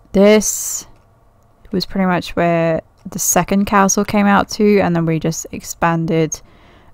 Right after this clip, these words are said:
a little bit more outwards this way. So this, this little patch of snow is still there. <laughs> We should probably remove it, but yeah, we got a large cave here.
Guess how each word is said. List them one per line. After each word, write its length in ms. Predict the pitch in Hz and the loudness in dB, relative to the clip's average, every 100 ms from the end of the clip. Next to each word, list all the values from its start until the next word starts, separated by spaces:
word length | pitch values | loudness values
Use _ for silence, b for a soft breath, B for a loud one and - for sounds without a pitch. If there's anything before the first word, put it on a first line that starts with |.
| - | -2
a 80 | 175 | 2
little 400 | 165 170 170 170 | 4 6 6 4
bit 180 | 165 160 | 2 0
more 300 | 160 160 156 | 2 0 0
outwards 480 | 170 156 - 160 - | -4 -2 -2 -4 -6
this 220 | - - | -10 -4
way. 380 | 180 185 190 185 _ _ _ _ - - | 0 2 0 -4 _ _ _ _ -20 -14
So 160 | - 214 | 0 2
this, 360 | 254 - - - - | 2 0 -4 -6 2
this 200 | 233 - | 4 4
little 340 | 302 233 220 196 - | 6 6 4 -2 0
patch 280 | 202 175 175 | 2 2 0
of 80 | |
snow 260 | - 202 208 | 0 0 2
is 160 | - - | 2 0
still 240 | 214 220 | 2 2
there. 360 | 175 165 - 175 b b b b - | 4 4 4 -2 b b b b -2
<laughs> 100 | 180 - - - B B B B B B B B - - - 202 220 | -2 -2 -8 -10 B B B B B B B B -2 2 2 4 4
We 80 | 214 | 4
should 180 | 196 - | 2 -2
probably 260 | 294 269 208 | 0 2 2
remove 360 | 196 185 185 | 2 2 4
it, 120 | 202 | 2
but 260 | 170 190 233 B B B B B | 2 0 0 B B B B B
yeah, 380 | - 196 196 202 185 | -2 4 6 4 0
we 100 | 220 | 4
got 160 | 220 233 | 6 8
a 20 | |
large 360 | 254 269 214 - | 10 8 6 2
cave 300 | 240 226 180 | 6 6 6
here. 480 | 220 208 165 180 | 0 2 2 -4